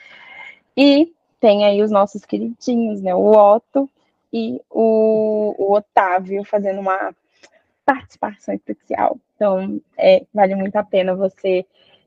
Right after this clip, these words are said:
de repente, passar lá no site da Lê, comprar eles e tê-los na sua estante e ler, que va-, acho que vai ser bom, assim. E é aquela coisa,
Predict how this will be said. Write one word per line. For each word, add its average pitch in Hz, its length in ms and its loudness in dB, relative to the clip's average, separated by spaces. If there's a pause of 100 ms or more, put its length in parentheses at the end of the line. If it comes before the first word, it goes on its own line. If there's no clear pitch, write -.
(100)
de 202 100 0
repente, 190 460 0
passar 196 340 2
lá 190 160 2
no 214 100 -2
site 208 380 0
da 180 160 2
Lê, 175 460 0 (420)
comprar 190 720 0 (400)
eles 180 640 -2 (360)
e - 120 -12 (100)
tê-los 196 400 0
na 180 180 -2
sua 185 200 -10
estante 226 840 -2 (160)
e 247 120 -2
ler, 202 440 2
que 214 160 -10 (500)
va-, 196 240 2
acho 202 200 0
que - 80 -16
vai 202 220 2
ser - 180 -2
bom, 175 480 0
assim. 175 480 -8
E 214 140 -4 (100)
é 226 420 -2
aquela 254 320 0
coisa, 185 440 -2